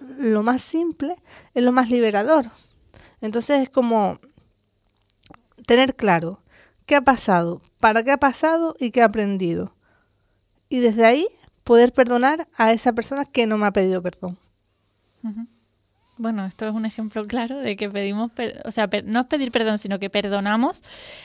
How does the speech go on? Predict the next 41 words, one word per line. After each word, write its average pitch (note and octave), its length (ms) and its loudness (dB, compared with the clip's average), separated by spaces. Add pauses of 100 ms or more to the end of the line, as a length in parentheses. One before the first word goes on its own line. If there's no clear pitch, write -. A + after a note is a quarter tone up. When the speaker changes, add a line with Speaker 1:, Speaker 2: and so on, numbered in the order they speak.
Speaker 2:
em, G3+ 720 -2
para G#3+ 220 0
nosotros, G#3 380 -4
para G3+ 220 -2
liberar G3 400 -4
ese G#3+ 760 -4
sentimiento, G3+ 640 -6
en F#3+ 120 -6
este G3+ 200 -8
caso G#3+ 280 -4
de G#3 100 -2
alguien G3 320 -2
que G3 100 -10
no G3 80 -6
nos G3+ 140 -4
ha G#3+ 80 -2
pedido G#3 420 0
perdón, G#3+ 380 -4
pero A3+ 220 -4
que G3+ 100 -8
decidimos G3+ 640 -6
perdonarlo, G#3+ 580 -6 (380)
pues A3 120 -4
para G3+ 220 0
eso G3+ 160 -4
mismo, F#3+ 320 -6 (320)
para A3 300 2
Speaker 1:
Claro. G3+ 160 -2
Speaker 2:
no G3+ 160 -4
tener G#3+ 320 -2
ese A3 320 -4
reconcome A3 640 -2
dentro, G#3+ 400 -2
¿no? G#3+ 240 -2
de, G3+ 400 -2
de G#3 120 -2
lo G3+ 120 -2
que G#3 80 -4
ha G3+ 80 -2
pasado G#3+ 480 0
continuamente. G3+ 800 -2